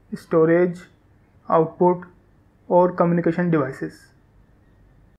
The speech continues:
इस picture में भी आपको computer system के कुछ components नज़र आ रहे हैं। आप सोच रहे होंगे कि computer components क्या होते हैं,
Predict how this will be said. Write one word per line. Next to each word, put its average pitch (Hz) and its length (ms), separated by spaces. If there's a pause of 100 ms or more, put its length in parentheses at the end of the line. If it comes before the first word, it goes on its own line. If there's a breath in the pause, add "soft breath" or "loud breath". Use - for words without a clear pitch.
(420)
इस 196 160
picture 185 360
में 185 180
भी 190 160
आपको 175 580
computer 175 440
system 180 420
के 180 220
कुछ 180 280
components 175 600
नज़र 160 240
आ 170 100
रहे 170 200
हैं। 175 300 (1800)
आप 170 160
सोच 180 300
रहे 180 100
होंगे 180 280
कि 185 120
computer 170 500
components 160 540
क्या 160 160
होते 160 240
हैं, 165 240